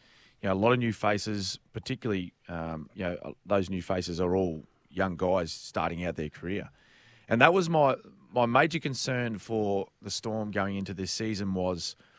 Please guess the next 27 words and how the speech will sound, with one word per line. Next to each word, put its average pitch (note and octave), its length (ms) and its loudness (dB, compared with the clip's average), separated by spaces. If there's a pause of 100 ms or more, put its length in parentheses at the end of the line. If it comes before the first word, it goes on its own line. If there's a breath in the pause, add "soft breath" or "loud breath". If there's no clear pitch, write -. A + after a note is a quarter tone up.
(600 soft breath)
um, F2+ 480 2 (200)
the G#2+ 140 0
depth, A#2+ 480 0
particularly C3+ 580 -2
in A#2+ 140 -2
the G#2 80 -2
key G#2+ 200 -4
positions. E2+ 640 -6 (460)
And G2+ 320 -2
so G#2 380 2
if G#2+ 140 -4
they G#2+ 160 4
ever C#3 140 4
lost, A#2 460 2 (500)
you - 120 -2
know, G2+ 200 4
a - 80 -4
Munster G2+ 480 2
or F#2+ 280 4
a - 20 -2
Hughes, G#2 680 0 (400)
um, E2 480 -2
a - 60 -8
Harry A2 300 4
Grant, G2+ 380 0
they're G2 160 2
already, G#2+ 400 2